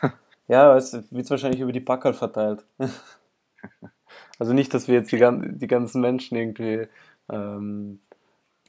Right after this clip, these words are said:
Speaker 2: wie soll ich das sagen, beunruhigen, aber
Speaker 1: <laughs>
Speaker 2: falls Sie,
Speaker 1: Hm.
Speaker 2: falls Sie in den letzten Tagen ein Paket bekommen haben, könnte es sein, dass es da Corona übertragen worden ist. <laughs>
Speaker 1: Na, das hoffen wir nicht, dass
Speaker 2: Vor allem von Amazon.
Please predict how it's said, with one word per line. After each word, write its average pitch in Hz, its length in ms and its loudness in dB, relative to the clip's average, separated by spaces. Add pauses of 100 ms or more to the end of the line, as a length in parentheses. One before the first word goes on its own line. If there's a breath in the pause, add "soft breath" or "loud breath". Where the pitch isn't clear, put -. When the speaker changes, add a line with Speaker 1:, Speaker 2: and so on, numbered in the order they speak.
(280)
Speaker 2:
wie 107 80 -14
soll 104 160 -6
ich 104 60 -10
das 107 140 -8
sagen, 107 500 -6
beunruhigen, 127 760 2 (100)
aber 113 520 2 (760)
Speaker 1:
<laughs> 117 680 -6
Speaker 2:
falls 147 320 6
Sie, 226 60 2 (180)
Speaker 1:
Hm. - 100 -20
Speaker 2:
falls 240 320 2
Sie 196 60 4
in 175 80 2
den 156 100 2
letzten 190 380 0
Tagen 123 360 6
ein 208 240 4
Paket 185 400 2
bekommen 117 340 0
haben, 107 240 -4 (380)
könnte 202 300 6
es 127 180 8
sein, 123 340 2 (280)
dass 110 220 -4
es 120 100 -14
da 123 280 2
Corona 165 380 0
übertragen 117 400 -4
worden 135 180 -18
ist. - 200 -20
<laughs> - 680 -12 (600)
Speaker 1:
Na, 90 160 0
das 92 120 -6
hoffen - 220 -10
wir 196 60 -6
nicht, 214 140 -8
dass 175 80 -10
Speaker 2:
Vor 160 140 12
allem 180 140 10
von 196 180 2
Amazon. 156 520 2